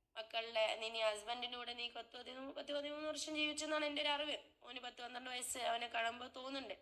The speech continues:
അങ്ങനെയുള്ളപ്പോൾ ഞാനും ഒരു husband-ിൻ്റെ കൂടെ ജീവിച്ചതാണ് പതിനഞ്ച് കൊല്ലം. പതിനഞ്ചാമത്തെ വയസ്സിൽ രണ്ടായിരത്തി ഒമ്പത് മാർച്ച് ഇരുപത്തൊമ്പതിന് കല്യാണം കഴിഞ്ഞൊരു വ്യക്തിയാണ്. എൻ്റെ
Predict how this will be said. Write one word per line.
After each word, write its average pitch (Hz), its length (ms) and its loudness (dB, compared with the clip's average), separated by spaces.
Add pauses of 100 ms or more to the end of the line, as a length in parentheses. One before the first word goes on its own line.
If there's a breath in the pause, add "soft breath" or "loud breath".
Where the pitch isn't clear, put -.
(560)
അങ്ങനെയുള്ളപ്പോൾ 226 800 2 (140)
ഞാനും 277 340 4
ഒരു 247 140 0
husband-ിൻ്റെ 226 440 -2
കൂടെ 226 200 -2
ജീവിച്ചതാണ് 226 500 2 (120)
പതിനഞ്ച് 220 520 -4
കൊല്ലം. 220 320 2
പതിനഞ്ചാമത്തെ 226 760 0
വയസ്സിൽ 208 280 0 (120)
രണ്ടായിരത്തി 208 580 -2
ഒമ്പത് 208 320 -6
മാർച്ച് 202 320 -2
ഇരുപത്തൊമ്പതിന് 202 540 -4
കല്യാണം 196 340 2
കഴിഞ്ഞൊരു 208 340 -2
വ്യക്തിയാണ്. 208 480 0 (680 loud breath)
എൻ്റെ 226 180 2